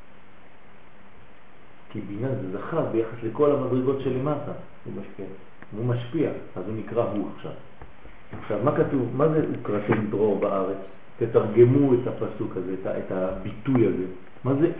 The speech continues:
Speaker 1: "וקראתם דרור בארץ"?
Speaker 2: הבאתם את המדינה למה?
Speaker 1: יפה מאוד. אתה מזמין אותה, קריאה זה הזמנה.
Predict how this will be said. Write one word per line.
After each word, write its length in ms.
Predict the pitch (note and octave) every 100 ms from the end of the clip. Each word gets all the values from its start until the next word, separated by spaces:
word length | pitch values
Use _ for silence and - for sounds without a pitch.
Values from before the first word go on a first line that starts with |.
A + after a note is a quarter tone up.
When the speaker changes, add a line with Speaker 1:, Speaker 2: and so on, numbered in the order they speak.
| B2
Speaker 1:
"וקראתם 500 | - A#2 A2 C3 A#2 G#2
דרור 380 | G2+ G#2+ A#2+ F#2+
בארץ"? 360 | - G2 F#2 G2+
Speaker 2:
הבאתם 300 | G2 B2 A#2+ G2+ F#2+
את 40 |
המדינה 360 | G2 F#2+ G#2+ A#2+
למה? 460 | A2+ G#2 G2+ G2+ G#2+ G#2
Speaker 1:
יפה 340 | A2+ A2+ D3
מאוד. 300 | C#3+ C#3 C3+ - - - - - - - - - -
אתה 120 | -
מזמין 540 | C3+ C#3 - D#3+ G#3 F3
אותה, 300 | C3 - F2+ - -
קריאה 360 | B2+ C#3+ E3+
זה 140 | F3 D#3
הזמנה. 440 | C3 C#3+ C#3+ B2